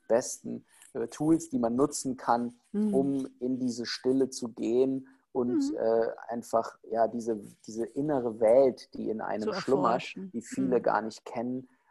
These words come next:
Speaker 1: einmal zu, zu erforschen. Und da hilft es
Speaker 2: Genau.
Speaker 1: wunderbar, auch in die Natur zu gehen zum Beispiel. Ich mache das regelmäßig auch.
Speaker 2: Ja, genau, weil nicht jeder ist ja, also nicht jeder kann meditieren. Ich glaube, das ist wirklich auch so, dass wir sind ja alle Individuen.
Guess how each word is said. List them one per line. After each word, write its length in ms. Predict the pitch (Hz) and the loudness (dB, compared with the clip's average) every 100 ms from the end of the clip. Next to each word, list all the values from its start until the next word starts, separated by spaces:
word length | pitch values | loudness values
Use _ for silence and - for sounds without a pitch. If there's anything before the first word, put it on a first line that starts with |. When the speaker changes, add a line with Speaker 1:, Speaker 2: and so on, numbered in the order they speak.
| - | -6
Speaker 1:
einmal 500 | 101 113 113 107 104 | -2 0 0 0 -2
zu, 500 | - - 107 107 110 | -8 -10 -8 -6 -8
zu 180 | - - | -10 -6
erforschen. 640 | 110 107 - 104 110 - - | -4 -4 2 4 4 2 -4
Und 140 | 110 | 4
da 80 | 117 | 6
hilft 220 | 135 131 | 6 4
es 120 | 247 | 4
Speaker 2:
Genau. 120 | 196 | 4
Speaker 1:
wunderbar, 600 | 127 131 120 110 104 107 - _ | 2 4 6 8 6 4 -6 _
auch 180 | - 113 | 2 2
in 100 | 117 | 2
die 100 | 110 | -4
Natur 380 | 104 101 - 110 | -6 -8 -6 -8
zu 160 | - - | -8 -14
gehen 220 | - 113 | -14 -14
zum 120 | - | -10
Beispiel. 240 | - - | -8 -8
Ich 80 | 110 | -4
mache 140 | 120 - | -4 -4
das 200 | 214 - | -10 -6
regelmäßig 640 | 110 110 98 - - - | -4 -4 -6 -12 -12 -8
auch. 140 | - 247 | 2 6
Speaker 2:
Ja, 200 | 262 269 | 8 6
genau, 340 | 269 262 240 | 6 4 4
weil 120 | 240 | 6
nicht 220 | 247 277 - | 6 4 2
jeder 340 | 233 254 254 | 0 4 2
ist 140 | - | 2
ja, 280 | 240 226 220 202 - - - | 4 6 6 4 -4 -10 -6
also 200 | - 226 | -2 2
nicht 200 | 233 247 | 4 4
jeder 640 | 190 214 254 294 294 262 - - _ _ _ _ - | 2 2 6 8 8 8 2 -14 _ _ _ _ -4
kann 320 | - 226 311 370 427 | 6 8 8 4 4
meditieren. 600 | 262 285 294 285 302 302 | 8 8 6 2 2 4
Ich 80 | 285 | 4
glaube, 260 | 226 247 247 | 6 4 4
das 180 | 262 | 0
ist 200 | 269 - 202 | 0 -2 4
wirklich 400 | 269 320 320 - | 6 6 4 6
auch 240 | 254 285 | 6 6
so, 200 | - 285 | 4 0
dass 300 | 269 269 - | 2 0 0
wir 120 | 254 | 0
sind 180 | 247 247 | 6 8
ja 120 | 240 - | 8 6
alle 220 | 226 254 | 6 4
Individuen. 640 | 233 240 220 220 240 262 | 4 2 0 0 -2 0